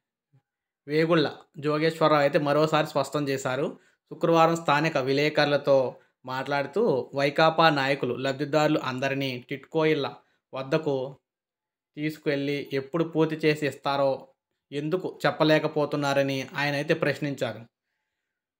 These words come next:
వీళ్ళు అధికారంలోకి వచ్చినట్లయితే కేవలం మూడే మూడు నెలల్లో వాటిని పూర్తి చేసి ఇస్తామని చెప్పేసి చెప్పడం అయితే జరుగుతుంది.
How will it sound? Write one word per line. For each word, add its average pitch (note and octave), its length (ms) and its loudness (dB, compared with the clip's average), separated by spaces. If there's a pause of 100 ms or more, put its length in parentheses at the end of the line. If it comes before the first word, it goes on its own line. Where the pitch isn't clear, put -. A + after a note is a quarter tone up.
వీళ్ళు D#3+ 180 -2
అధికారంలోకి D#3+ 460 2
వచ్చినట్లయితే C#3+ 560 0 (120)
కేవలం C#3+ 420 2
మూడే D3 260 0
మూడు D3+ 220 -2
నెలల్లో D3 260 2
వాటిని C#3+ 220 0
పూర్తి C#3+ 260 -6
చేసి D#3 180 2
ఇస్తామని C#3 380 -4
చెప్పేసి C3+ 360 -2
చెప్పడం C3+ 340 -2
అయితే C3+ 180 -2
జరుగుతుంది. B2 520 -4